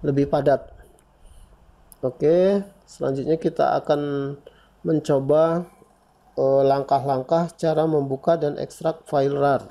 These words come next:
Sebagai contoh di sini, eh, saya ada file Microsoft Office Pro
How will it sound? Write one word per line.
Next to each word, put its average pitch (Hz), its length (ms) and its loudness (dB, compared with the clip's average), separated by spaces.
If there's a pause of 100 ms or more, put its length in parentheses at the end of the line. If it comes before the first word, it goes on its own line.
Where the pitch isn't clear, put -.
(640)
Sebagai 135 560 0
contoh 143 400 0
di 156 80 -2
sini, 160 800 0 (880)
eh, 120 880 0 (140)
saya 143 560 0
ada 131 560 2
file 151 640 0 (880)
Microsoft 139 640 -2 (720)
Office - 720 -4
Pro 147 400 0